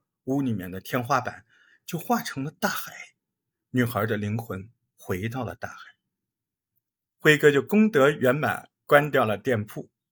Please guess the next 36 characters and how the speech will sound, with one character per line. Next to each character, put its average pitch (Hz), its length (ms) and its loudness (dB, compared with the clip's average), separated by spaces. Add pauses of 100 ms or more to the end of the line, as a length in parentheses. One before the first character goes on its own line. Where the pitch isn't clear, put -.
啊。 90 260 -8
这 123 140 -2
天 117 160 0
晚 101 220 -6
上， 117 280 -4 (400)
他 107 100 -4
就 104 420 -2
和 - 200 -4
自 120 160 0
己 107 120 -2
老 92 180 -2
婆 107 140 -2
孩 110 260 2
子 143 240 0 (200)
一 180 160 2
起 - 380 -8
在 107 160 0
餐 123 220 -6
厅 127 200 -10
吃 - 160 -10
饭。 - 280 -8 (800)
可 110 140 -2
是 143 180 0
呢， 143 240 0 (260)
就 247 160 6
在 185 160 6
他 151 140 0
老 131 200 0
婆 135 220 0
去 - 160 -6
卫 156 180 -2
生 160 200 -6
间 175 220 -2
的 165 120 -2
时 117 160 -8
候， - 280 -12